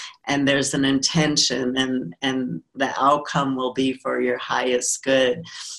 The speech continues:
But it's really important to set an intention, and we know that in shamanic journeys, when people just go floating out into non-ordinary reality without setting an intention first,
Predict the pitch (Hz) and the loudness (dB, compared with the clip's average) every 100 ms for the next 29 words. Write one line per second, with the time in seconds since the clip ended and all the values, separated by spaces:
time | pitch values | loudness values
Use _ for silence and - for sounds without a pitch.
0 | - - 160 156 156 156 - 165 175 202 | -8 -2 2 4 4 2 0 4 4 6
1 | 202 196 170 175 190 196 190 151 139 139 | 4 4 0 0 2 4 2 -2 -4 -4
2 | 131 139 139 139 139 139 139 202 214 220 | -2 2 2 0 -2 -2 -4 -4 -2 -2
3 | 143 143 147 147 160 160 180 220 185 147 | -2 -4 -4 0 2 4 4 2 0 0
4 | 135 131 - 147 139 139 139 135 - 160 | 0 0 -2 -2 -2 -2 -2 -4 -2 2
5 | 180 196 160 143 135 - - - - 170 | 4 4 2 0 -6 -12 -16 -18 -6 2
6 | 175 170 202 190 175 170 165 - 156 160 | 2 2 0 0 2 2 0 0 2 4
7 | 170 160 160 - 151 156 165 160 156 143 | 6 6 2 -2 2 4 4 2 0 2
8 | 151 160 160 135 135 - 131 135 139 139 | 4 4 4 2 0 -2 -2 0 0 0
9 | 139 139 135 135 135 131 131 127 135 160 | -2 -2 -2 0 0 0 0 0 2 4
10 | 165 135 135 131 - - 131 147 139 139 | 4 4 2 2 -2 -8 -4 0 0 0
11 | 143 147 - - 143 151 143 135 131 127 | 0 -2 -4 -2 0 -2 -2 -2 -2 -4
12 | - 170 180 - 131 127 - 127 131 131 | -2 0 2 0 -2 -4 -2 0 2 0
13 | - | -4